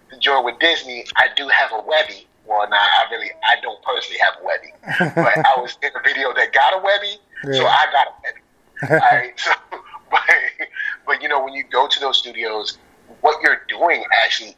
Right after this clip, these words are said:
Speaker 1: isn't what's the huge difference.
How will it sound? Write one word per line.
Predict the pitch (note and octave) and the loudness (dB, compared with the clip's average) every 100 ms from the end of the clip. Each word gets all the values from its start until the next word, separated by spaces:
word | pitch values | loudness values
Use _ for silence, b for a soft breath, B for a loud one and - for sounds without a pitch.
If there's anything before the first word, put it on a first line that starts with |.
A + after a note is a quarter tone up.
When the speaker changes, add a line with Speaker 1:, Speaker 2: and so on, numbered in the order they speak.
| _ | _
Speaker 1:
isn't | - - - - _ _ _ _ _ _ _ _ _ - - | -6 0 0 0 _ _ _ _ _ _ _ _ _ -4 2
what's | - - - - - _ _ _ _ _ _ _ - | 2 2 -2 -2 -6 _ _ _ _ _ _ _ -2
the | - | 0
huge | - - D3+ D3 C#3 - | 0 -2 -2 -2 -2 0
difference. | - - E3 | -2 0 0